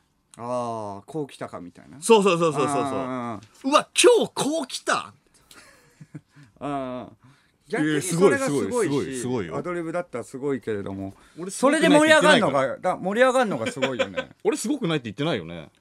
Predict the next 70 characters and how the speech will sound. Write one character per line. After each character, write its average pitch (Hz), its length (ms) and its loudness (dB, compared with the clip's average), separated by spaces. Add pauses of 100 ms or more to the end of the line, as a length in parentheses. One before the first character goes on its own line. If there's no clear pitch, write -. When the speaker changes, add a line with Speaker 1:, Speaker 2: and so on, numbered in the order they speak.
Speaker 1:
盛 196 180 -2
り 269 60 6
上 269 80 4
が 269 100 4
る 220 60 -2
の 147 80 0
が 113 100 -2
す - 80 -4
ご 202 40 -2
い - 40 -6
よ 143 60 -2
ね。 - 0 -
Speaker 2:
俺 - 0 -
ず - 0 -
っ - 0 -
と 185 40 0
す 185 40 -2
ご 208 80 4
い - 20 4
っ - 40 -12
て 90 60 -14
言 98 80 -8
っ - 40 -18
て 101 80 -8
る 90 60 -10
よ 76 100 -12
ね。 78 100 -16
Speaker 1:
普 - 80 -16
通 269 140 -8
歌 269 300 0
な 196 120 2
ん 127 60 -4
て 107 100 -8
さ、 120 280 -4
「う 143 40 -8
わ、 170 220 -2 (240)
や 180 100 0
っ 190 80 -6
と 233 140 -6
来 240 100 -6
ま 247 140 0
し - 80 -12
た」 208 120 0
み 135 120 -4
た 143 100 -2
い 123 40 -2
な 117 80 -6
の、 113 200 -10 (160)
「待 247 180 -2
っ - 80 -20
て 202 120 -2
ま 139 160 -2
し - 80 -12
た」 120 160 -6
み 104 80 -10
た 104 120 -10
い 95 40 -10
な 90 100 -12
の 80 180 -12
あ 147 60 0
る 139 80 -2
わ 101 140 -2
け 101 100 -10
じ 98 80 -12
ゃ 98 60 -10
ん。 87 180 -16
Speaker 2:
う 123 80 -8
ん。 120 60 -4
う 95 140 -6
ん。 - 20 -14